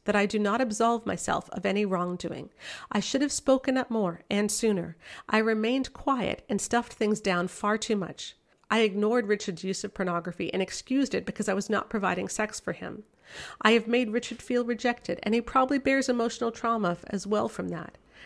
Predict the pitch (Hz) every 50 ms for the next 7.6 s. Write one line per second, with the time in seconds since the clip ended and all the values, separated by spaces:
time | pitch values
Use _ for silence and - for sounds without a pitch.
0 | - - _ - 240 247 - 302 269 - - 247 - 254 247 254 247 - - 190
1 | 180 180 175 175 - 190 185 185 175 180 175 - 190 - - - 202 - - -
2 | - - - - _ _ _ - - - - - - 208 202 - 220 226 226 214
3 | 208 214 214 202 208 254 254 - 285 269 254 247 247 240 254 262 262 - - 240
4 | 233 - 254 - 247 247 214 175 - - - - 180 160 190 - - 202 214 214
5 | 196 - - 208 214 220 262 262 269 262 254 - 269 262 269 - 262 - - 285
6 | - - - 233 233 - 240 233 226 220 214 208 214 214 - - - 233 233 233
7 | 240 226 233 254 254 - - 185 170 156 160 160